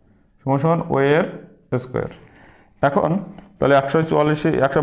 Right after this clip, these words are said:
বাইশের থেকে ষোলো বাদ দিলাম, থাকলো কত? একশো ছয়। একশো তো ছয়, কিন্তু এ পাশে স্কয়ার আছে, এ পাশে আসলে কত হয়েছে? রুট হয়েছে। তাহলে এই যে ওএ, তাহলে একে, একে রুট করে দাও। রুট কত হয়েছে? দশ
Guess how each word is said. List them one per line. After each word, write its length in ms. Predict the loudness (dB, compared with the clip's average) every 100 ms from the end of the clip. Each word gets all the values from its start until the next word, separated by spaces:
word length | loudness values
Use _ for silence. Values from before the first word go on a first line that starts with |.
| 2
বাইশের 280 | 2 0 -2
থেকে 140 | -2 -2
ষোলো 280 | 0 0 2
বাদ 160 | 2 2
দিলাম, 220 | 0 -2 -4 -12 -20 _ -20 _ _ -4
থাকলো 180 | 0 2
কত? 100 | 0 0
একশো 160 | -2 -4 0
ছয়। 240 | 0 0 -6 -16 -20 _ _ _ _
একশো 220 | -6 -2 -2
তো 40 | 0
ছয়, 140 | 0 0
কিন্তু 140 | 0 0
এ 40 |
পাশে 160 | 0 -2 0
স্কয়ার 160 | 0 0
আছে, 100 | 0
এ 20 | 0
পাশে 140 | 0
আসলে 140 | 0 -2
কত 80 | 0
হয়েছে? 180 | 0 0 0 0
রুট 160 | 0 0
হয়েছে। 280 | -2 -2 -10 -12 -20 -20 _ _ _ _
তাহলে 180 | 0 2
এই 60 | 2
যে 60 | 0 0
ওএ, 180 | 0 2 -2 -6 -16 -20 -14
তাহলে 160 | -2 0 2
একে, 120 | 0 0
একে 120 | 2 2
রুট 140 | 0 0
করে 140 | 0 2
দাও। 120 | 0 -4 -8 -20 _ _ _ _ _ _ _ _ _ _ _ _ _
রুট 120 | -2 0
কত 100 | 0
হয়েছে? 160 | 0 0 2
দশ 120 | 2